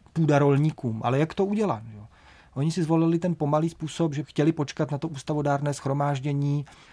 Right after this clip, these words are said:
které by vytvořilo novou ústavu a dalo legitimitu tomu zákonodárnému procesu, na jehož konci by teda byla nějaká pozemková reforma. Třeba. Jenže mezi tím ta pozemková reforma už proběhla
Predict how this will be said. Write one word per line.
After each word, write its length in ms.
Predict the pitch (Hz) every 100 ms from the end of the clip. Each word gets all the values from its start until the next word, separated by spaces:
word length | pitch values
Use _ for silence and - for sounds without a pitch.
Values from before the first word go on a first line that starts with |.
| -
které 220 | - 127
by 80 | 135
vytvořilo 320 | 139 139 135
novou 160 | 139 139
ústavu 640 | 196 160 - 160 143 147
a 20 | 131
dalo 240 | 147 175
legitimitu 720 | 156 143 196 196 165 165 165 151
tomu 400 | 156 156 170 170 _
zákonodárnému 800 | 170 139 135 160 151 147 151 156
procesu, 640 | 160 151 135 165 - 160 160 - - -
na 60 |
jehož 180 | 143 160
konci 300 | - 147 -
by 140 | 143
teda 200 | 135 147
byla 180 | 151 147
nějaká 380 | 151 143 143 151
pozemková 500 | 147 131 156 156 151
reforma. 360 | 143 170 151 117 _ _ -
Třeba. 340 | - 131 110 - - - - - - -
Jenže 100 | 120
mezi 200 | 135 147
tím 140 | 165 165
ta 80 |
pozemková 380 | 165 160 165 160
reforma 260 | 156 170 165
už 80 | 160
proběhla 760 | 160 139 151 147 151 156 165